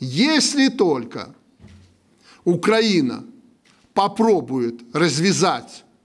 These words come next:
конфликт с Россией, в стороне Беларусь не останется.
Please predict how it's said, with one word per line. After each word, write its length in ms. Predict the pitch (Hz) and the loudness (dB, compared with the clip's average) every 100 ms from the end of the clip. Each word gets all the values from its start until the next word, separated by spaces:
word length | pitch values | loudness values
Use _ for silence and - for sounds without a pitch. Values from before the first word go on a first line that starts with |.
| _ _ _ _ _ _ - | _ _ _ _ _ _ -4
конфликт 600 | 202 190 - 196 151 - | -2 -2 -2 -2 -2 -4
с 120 | - | -2
Россией, 680 | 180 175 - 294 277 131 - | 0 0 2 2 2 -2 -8
в 60 | - | -8
стороне 440 | - 190 185 277 | -2 0 0 0
Беларусь 500 | 196 170 214 247 - | 2 2 2 -2 -2
не 60 | 247 | -2
останется. 680 | 247 - 156 151 147 147 | -2 -2 -2 -2 -6 -12